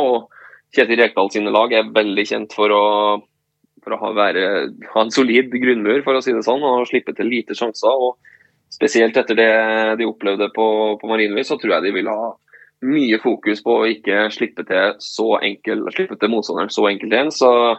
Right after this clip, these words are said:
må dessverre si for, eh, S F-poddens lyttere at jeg tror det er en ganske sånn revansjelysten, eh, gjeng, et, et gjeng fra, på Lerkendal som, som kommer ut, og i hvert fall ikke kommer til å gi,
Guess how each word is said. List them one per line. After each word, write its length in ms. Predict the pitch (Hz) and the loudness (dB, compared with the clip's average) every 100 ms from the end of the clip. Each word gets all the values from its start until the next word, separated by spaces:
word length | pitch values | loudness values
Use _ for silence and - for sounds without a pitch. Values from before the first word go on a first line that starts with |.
| _ _ _ _ _ _ _ _ _ _ - | _ _ _ _ _ _ _ _ _ _ -2
må 160 | 117 113 | 0 2
dessverre 380 | - 147 120 120 | 2 2 2 2
si 160 | 117 117 | 0 0
for, 120 | 127 | 2
eh, 460 | 117 117 117 110 110 | 2 4 2 2 -2
S 140 | - | -4
F-poddens 420 | 101 - 101 107 | -8 -6 -6 -4
lyttere 300 | 117 110 101 | -2 -2 -2
at 80 | 104 | -2
jeg 100 | 113 | -4
tror 160 | - 117 | -2 0
det 80 | 120 | 0
er 220 | - - | -2 -2
en 80 | 117 | -2
ganske 260 | 107 90 | -2 -2
sånn 160 | 120 120 | -2 0
revansjelysten, 960 | 113 110 104 101 110 104 - - 120 | 2 0 -2 -8 -10 -10 -10 -8 -4
eh, 640 | 120 117 113 113 110 113 113 | -2 0 0 0 2 2 2
gjeng, 320 | 110 107 107 110 | 2 2 0 -2
et, 140 | - 110 | 0 0
et 100 | 110 110 | 0 2
gjeng 240 | 107 107 110 | 2 2 0
fra, 160 | 113 110 107 107 | 2 4 2 0
på 100 | 113 | 2
Lerkendal 400 | 110 - 98 107 | 2 2 -2 -2
som, 220 | 117 110 - _ - - - - - _ - | -4 -10 -12 _ -16 -16 -20 -20 -20 _ -8
som 100 | 131 | 0
kommer 240 | 147 131 | 4 4
ut, 180 | 151 156 | 2 4
og 460 | 135 131 131 123 - _ | 4 4 2 -2 -6 _
i 80 | 113 | -6
hvert 140 | 117 - | -4 -2
fall 160 | 131 | -4
ikke 140 | 123 110 | -4 -6
kommer 180 | 110 | -6
til 80 | 104 | -2
å 240 | 107 110 110 | -2 0 -2
gi, 300 | 110 110 | -2 -2